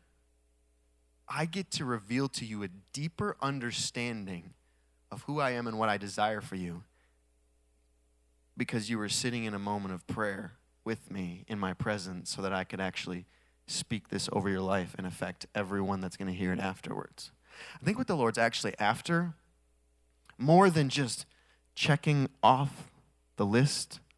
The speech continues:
of doing all the right things and not doing all the bad things, is a people that would come so close to his presence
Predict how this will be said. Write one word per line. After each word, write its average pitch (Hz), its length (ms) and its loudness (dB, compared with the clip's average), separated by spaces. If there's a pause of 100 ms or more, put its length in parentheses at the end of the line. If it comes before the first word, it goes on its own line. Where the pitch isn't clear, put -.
of 95 260 0
doing 117 340 2
all 120 340 4
the 101 140 4
right 113 260 6
things 110 440 -6
and 90 140 -6
not 117 340 -4
doing 113 280 -2
all 110 220 -4
the 98 100 -10
bad 110 380 -2
things, 98 520 -8 (1800)
is 143 140 -2
a 131 60 0
people 190 400 -4
that 135 180 0
would 131 160 -4
come 175 300 0
so 165 340 4
close - 560 4
to 139 180 0
his 123 160 0
presence - 800 0